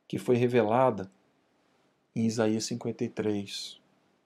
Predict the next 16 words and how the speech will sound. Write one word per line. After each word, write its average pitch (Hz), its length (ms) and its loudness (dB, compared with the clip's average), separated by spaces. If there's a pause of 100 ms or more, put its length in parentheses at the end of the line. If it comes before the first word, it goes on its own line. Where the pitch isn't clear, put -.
(640)
A 131 80 0
substituição 151 1500 -4
em 135 80 -6
nosso 131 400 -10
lugar 123 440 -2
na 117 140 -6
condenação. 117 920 -8 (760)
A 156 120 8
paz 202 600 8
com 180 220 2
Deus 160 500 6
por 143 360 0
meio 185 400 8
não 220 300 4
da 330 160 10
dor, 135 720 4